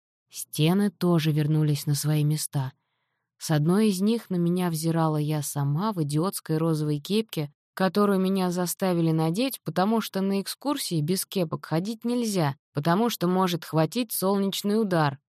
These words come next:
и обезвоживание. И ещё надо пить много воды, литра два как минимум. Я была заснята в обнимку с Алёной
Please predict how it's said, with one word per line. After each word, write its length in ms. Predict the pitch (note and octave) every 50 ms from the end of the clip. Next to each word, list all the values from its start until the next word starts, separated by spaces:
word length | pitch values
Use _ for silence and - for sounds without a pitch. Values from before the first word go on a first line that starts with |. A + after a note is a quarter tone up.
| _
и 100 | - D#3
обезвоживание. 1040 | E3+ F3+ G3 G3+ A3+ G#3+ F#3 D#3+ D3+ D#3+ D#3+ D3+ D3 D3+ D3 D3 D3 C#3+ C#3 C3+ C#3+ - _ _ _ _
И 80 | - D#3+
ещё 360 | E3+ E3 D#3 - A3+ B3 C#4
надо 280 | C4 A#3 G3 E3 E3 D#3+
пить 280 | - G3+ G#3 - -
много 340 | - D#3+ D#3+ E3+ F#3 F#3+ F#3+
воды, 520 | F#3 F#3 F#3+ F3+ E3 D#3 D#3+ D3 C#3+ D3 - _ _ _ _ _
литра 360 | - G#3 C4 A#3+ - A3 G#3+
два 280 | F#3+ E3+ F3 F#3+ F3+ E3
как 220 | - E3+ E3 -
минимум. 560 | F3+ F3+ F3 E3 D#3 D3+ C#3+ D3 C#3+ C3+ C#3 - _ _ _ _ _ _ _
Я 300 | - D3 D3 F3 G#3+ B3 A3+
была 320 | A3 A#3 A3+ A3+ A3 G#3+
заснята 640 | F#3+ F#3 F#3 E3+ - F#3 F3+ E3+ - F#3 F3+ F3
в 40 | E3
обнимку 540 | E3+ D#3+ D3+ D#3+ E3+ F3+ F#3 F3 E3 - D#3
с 120 | D3 -
Алёной 580 | D3+ C#3+ D3 D3+ E3+ G#3+ A3+ A3+ A#3 A#3 A3+